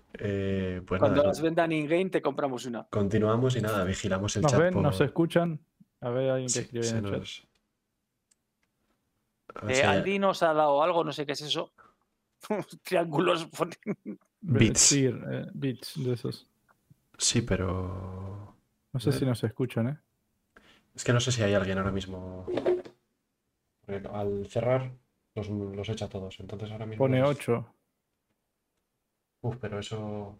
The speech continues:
Speaker 1: déjame que
Speaker 2: Sí funciona, ¿eh? Yo, yo lo estoy oyendo.
Speaker 1: Bueno, vale, pues si funciona, seguimos. Que... No, tampoco podemos pasar
Speaker 3: Ahí
Speaker 1: a
Speaker 3: está.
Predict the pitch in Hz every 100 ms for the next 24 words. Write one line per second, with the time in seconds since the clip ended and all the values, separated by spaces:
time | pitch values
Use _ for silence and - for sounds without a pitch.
0 | _ _ - 104 95 95 92 92 _ _
1 | _ _ _ _ _ _ - - 147 160
2 | 135 156 135 120 123 135 139 135 151 143
3 | 139 123 120 120 120 117 _ _ _ _
4 | _ _ _ _ _ _ - 98 95 -
5 | 92 - 95 - 101 110 120 123 117 -
6 | - 95 87 - - 82 78 82 92 -
7 | _ _ _ _ _ 98 95 95 98 98
8 | 95 95 95 85 - _ _ _ _ _
9 | - 107 113 - 123 120 117 113 110